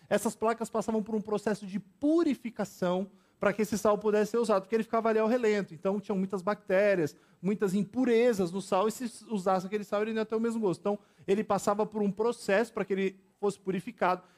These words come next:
e após purificado, ele finalmente era comercializado. O sal, nesses tempos ou nos tempos bíblicos, ele era utilizado na cozinha como tempero,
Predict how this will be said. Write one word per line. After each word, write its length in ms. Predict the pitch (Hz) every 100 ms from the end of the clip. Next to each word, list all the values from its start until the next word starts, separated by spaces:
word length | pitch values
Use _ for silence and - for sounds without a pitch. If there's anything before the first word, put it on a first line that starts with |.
| -
e 100 | 262
após 400 | 262 233 294 -
purificado, 760 | 285 240 240 233 233 311 311 - _ -
ele 180 | 190 202
finalmente 680 | 226 240 247 202 202 202 _ _ -
era 240 | 208 214
comercializado. 1500 | 208 - 247 294 311 240 254 - 214 214 214 143 131 120 - _ _ _ _ -
O 140 | 254
sal, 640 | 254 - 247 285 262 190 -
nesses 360 | 190 240 233 214
tempos 380 | - 202 202 175
ou 100 | 202
nos 160 | 190 -
tempos 340 | 190 175 139
bíblicos, 560 | 139 226 190 165 151 156
ele 160 | 196
era 120 | 208
utilizado 640 | 214 214 220 202 196 196 196
na 160 | 202
cozinha 420 | 202 226 180 220 226
como 260 | 226 220
tempero, 540 | 220 233 208 196 202